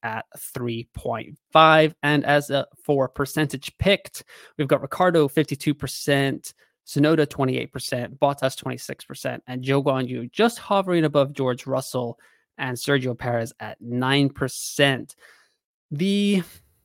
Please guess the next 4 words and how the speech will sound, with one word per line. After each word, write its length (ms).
I 60
think 680
this 260
is, 320